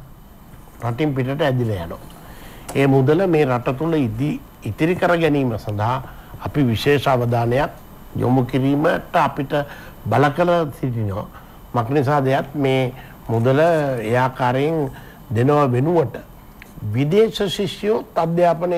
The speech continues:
සඳහා ශ්‍රී ලංකාවට ගෙන්න ගන්න. මොකද දැන් මේ බටහිර රටවල් වල ඇමරිකා එක්සත් ජනපදයේ එක්සත් රාජධානිය ජර්මනිය ප්‍රංශය වැනි රටවල අර අධ්‍යාපන කේන්ද්‍ර ලෙස තිබුණ රටවල් වලට වඩා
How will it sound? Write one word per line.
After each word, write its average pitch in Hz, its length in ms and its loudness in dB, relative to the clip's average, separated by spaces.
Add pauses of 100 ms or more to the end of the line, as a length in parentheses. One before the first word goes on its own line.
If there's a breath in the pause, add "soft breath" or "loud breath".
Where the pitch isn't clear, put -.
සඳහා 170 340 -2
ශ්‍රී 175 240 -2
ලංකාවට 113 540 -4
ගෙන්න 95 240 -8
ගන්න. 87 240 -12 (440 loud breath)
මොකද 147 360 -4
දැන් 135 140 2
මේ 127 220 2
බටහිර 135 440 0
රටවල් 139 500 0
වල 127 200 2 (560 loud breath)
ඇමරිකා 120 420 0
එක්සත් 117 240 -4
ජනපදයේ 131 520 2
එක්සත් 113 340 -4
රාජධානිය 123 800 2 (420 loud breath)
ජර්මනිය 135 500 4
ප්‍රංශය 110 520 -4
වැනි 139 340 2
රටවල 120 500 2 (720 loud breath)
අර 113 140 0 (360)
අධ්‍යාපන 151 800 2
කේන්ද්‍ර 139 420 0
ලෙස 151 240 0 (120)
තිබුණ 143 340 0
රටවල් 131 480 0 (280)
වලට 147 360 0
වඩා 117 360 0